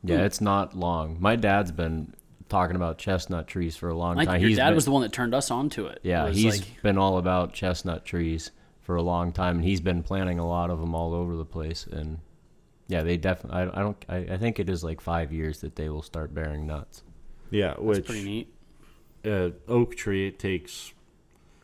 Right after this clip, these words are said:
Speaker 2: Longer.
Speaker 3: ten to fifteen years before
Speaker 1: Mm-hmm.
Speaker 3: they're bearing nuts.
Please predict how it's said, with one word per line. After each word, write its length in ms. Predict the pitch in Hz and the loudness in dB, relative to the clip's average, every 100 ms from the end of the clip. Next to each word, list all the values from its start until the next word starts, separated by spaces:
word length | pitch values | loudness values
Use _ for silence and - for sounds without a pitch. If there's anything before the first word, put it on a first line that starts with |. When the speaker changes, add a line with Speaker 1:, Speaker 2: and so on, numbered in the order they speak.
| _ _ - - | _ _ -20 -14
Speaker 2:
Longer. 360 | 123 107 101 139 | -8 -6 -6 -2
Speaker 3:
ten 240 | 127 113 | 2 4
to 80 | 98 | 2
fifteen 540 | - 104 - 117 113 95 | 0 -4 -2 0 2 2
years 300 | 85 82 - | 2 0 -2
before 320 | 101 95 87 | -2 0 0
Speaker 1:
Mm-hmm. 140 | 80 76 - - - - _ - - - - - - - - | 0 -4 -8 -20 -20 -20 _ -20 -20 -20 -20 -20 -20 -20 -20
Speaker 3:
they're 240 | - 90 80 | -4 -2 0
bearing 360 | 85 78 76 | -2 -2 -2
nuts. 360 | 73 64 - | -4 -8 -12